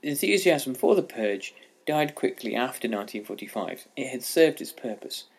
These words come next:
Besides, by nineteen forty-seven, the onset of the Cold War had turned the spotlight onto the communists as the new enemy.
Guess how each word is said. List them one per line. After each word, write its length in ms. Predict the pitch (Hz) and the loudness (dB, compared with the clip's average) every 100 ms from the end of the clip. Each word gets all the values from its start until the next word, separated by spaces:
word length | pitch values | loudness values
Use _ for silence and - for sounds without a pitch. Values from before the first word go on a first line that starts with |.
| _ _ _ _ | _ _ _ _
Besides, 340 | 139 165 143 | 4 6 6
by 140 | - 117 | 4 0
nineteen 380 | 131 143 143 127 | 2 0 -2 -4
forty-seven, 480 | 120 117 135 110 | -6 -4 -2 -2
the 100 | 104 | 0
onset 320 | 127 151 135 107 | -2 -2 -6 -4
of 40 | |
the 60 | 92 | -6
Cold 320 | - 104 101 | -2 -2 -2
War 280 | 113 101 95 - _ _ | 0 2 0 -4 _ _
had 140 | - - | -12 2
turned 200 | 139 135 | 4 4
the 60 | |
spotlight 680 | 135 - 127 - 113 98 - - _ _ | 0 -2 -2 -2 -6 -6 -8 -20 _ _
onto 340 | - 151 147 131 | -2 -2 -2 -2
the 80 | 117 | -4
communists 640 | - 110 101 95 - - | -4 -4 -4 -6 -8 -6
as 140 | 107 - | -6 -4
the 120 | 110 | -2
new 240 | 113 107 | 0 0
enemy. 440 | 120 113 92 69 | 0 0 -4 -8